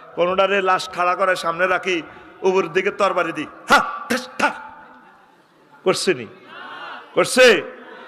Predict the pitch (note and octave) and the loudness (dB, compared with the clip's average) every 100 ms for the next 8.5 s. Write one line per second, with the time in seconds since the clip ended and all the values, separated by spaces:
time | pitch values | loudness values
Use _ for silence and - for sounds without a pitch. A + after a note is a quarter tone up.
0 | - - - B3+ D4+ E4+ E4 D#4+ C#4+ C#4 | -20 -20 0 4 6 6 4 4 4 4
1 | C4+ B3 A3 G3+ A3+ A#3 A#3 - - - | 6 6 6 4 4 6 4 2 -12 -18
2 | - - - B2+ E3+ F#3 F#3+ F#3+ D#3+ E3+ | -20 -20 -18 -4 0 0 0 -2 -2 -2
3 | E3 E3 E3 D3+ - C3+ A#2+ A2+ A2 - | -2 -4 -2 -2 -2 -6 -6 -8 -14 -18
4 | - - - C3+ D#3+ A3+ A#3 G#3+ A3+ B3+ | -20 -20 -20 -4 0 4 6 6 4 0
5 | A#3 G#3+ D#3+ F#3 F3 E3 D#3 D#3 D3+ D3 | 0 -4 -4 -4 -4 -4 -6 -4 -2 0
6 | D3 D3 D#3+ D3 B2 B2 G#2+ - - - | 0 0 -2 -2 -2 -6 -12 -14 -20 -20
7 | - - - _ - F#3+ G3 F#3+ A3+ B3+ | -20 -20 -20 _ -2 0 2 2 2 0
8 | - B3+ A3+ C#4 | 0 -2 2 4